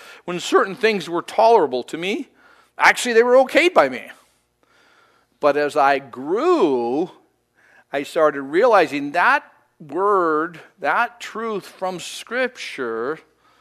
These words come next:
contradicts my practice. Therefore, my practice must change.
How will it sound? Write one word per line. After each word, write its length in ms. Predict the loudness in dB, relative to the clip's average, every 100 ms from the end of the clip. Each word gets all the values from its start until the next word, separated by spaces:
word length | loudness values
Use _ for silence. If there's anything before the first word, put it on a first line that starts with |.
| _ _ _ _ _ _ _
contradicts 1300 | -18 -6 -2 -2 -6 -12 -14 -14 -6 -2 -2 -4 -12 -10
my 300 | -6 -4 -6
practice. 1080 | -8 -6 -2 -2 -4 -8 -14 -14 -20 -20 -20 _ _ _ _ _ _ _ _
Therefore, 600 | -8 -4 -2 -4 -8 -8
my 180 | -6 -8
practice 760 | -8 -8 -6 -6 -8 -14 -14 -14
must 340 | -14 -14 -18
change. 640 | -16 -16 -16 -20 _ -20